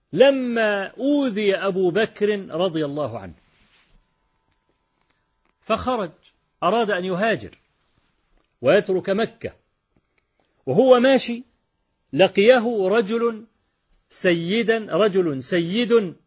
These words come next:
من قريش يقال له ابن الدغنة، فقال: "إلى أين يا أبا بكر؟" قال: "أسيح في الأرض وأعبد ربي،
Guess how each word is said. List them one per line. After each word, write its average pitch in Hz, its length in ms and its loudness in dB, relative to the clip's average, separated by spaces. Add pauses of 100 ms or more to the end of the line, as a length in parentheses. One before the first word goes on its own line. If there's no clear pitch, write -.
(280)
من 202 200 0
قريش 131 580 -4 (1500)
يقال 214 500 2
له 208 340 0 (120)
ابن 190 280 0
الدغنة، 135 640 -4 (2000)
فقال: 247 400 2
"إلى 208 440 2
أين 262 220 2
يا 175 320 -4
أبا 151 180 -2
بكر؟" 123 320 -8 (1800)
قال: 208 560 0 (1400)
"أسيح 220 420 -4
في 196 120 -4
الأرض 208 380 0 (1300)
وأعبد 196 540 0
ربي، 160 560 -2